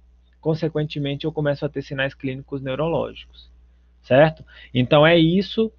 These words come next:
que tá acontecendo com o neurônio. Ele não tá recebendo glicose, consequentemente, ele não tem energia. Se não tem energia, ele não consegue voltar pro potencial de repouso.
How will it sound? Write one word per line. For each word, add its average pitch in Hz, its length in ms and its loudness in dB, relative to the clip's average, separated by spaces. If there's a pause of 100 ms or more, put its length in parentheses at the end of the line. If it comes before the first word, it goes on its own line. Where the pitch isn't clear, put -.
que 196 100 -2
tá 180 140 2
acontecendo 175 560 -4
com 175 120 -6
o 175 40 -4
neurônio. 160 480 -4
Ele 147 160 0
não 175 160 -2
tá 208 120 0
recebendo 147 540 -2
glicose, 131 760 -2 (280)
consequentemente, 156 840 0
ele 143 140 2
não 156 160 -2
tem 147 180 -4
energia. 127 680 -4 (220)
Se 170 140 -2
não 165 180 0
tem 165 140 -2
energia, 156 360 0
ele 160 120 2
não 156 160 -2
consegue 151 400 -4
voltar 156 400 0
pro 156 160 -6
potencial 156 560 0
de 151 140 -4
repouso. 175 680 -2